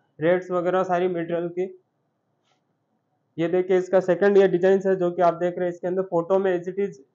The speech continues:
जैसा आपको दिख रहा है colors वगैरह सारा डिजाइन वैसा ही आपको मिलेगा। Embroidery works यहाँ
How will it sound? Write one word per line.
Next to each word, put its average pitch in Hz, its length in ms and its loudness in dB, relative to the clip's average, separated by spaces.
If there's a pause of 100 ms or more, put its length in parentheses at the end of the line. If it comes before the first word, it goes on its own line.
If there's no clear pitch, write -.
जैसा 170 320 -2
आपको 175 260 -2
दिख 180 200 -4
रहा 190 140 4
है 185 80 4
colors 185 440 0
वगैरह 180 300 -4
सारा 175 300 -4
डिजाइन 180 400 -2 (360)
वैसा 170 260 -2
ही 190 100 2
आपको 180 260 2
मिलेगा। 180 360 0
Embroidery 190 420 0
works 190 360 2
यहाँ 190 140 2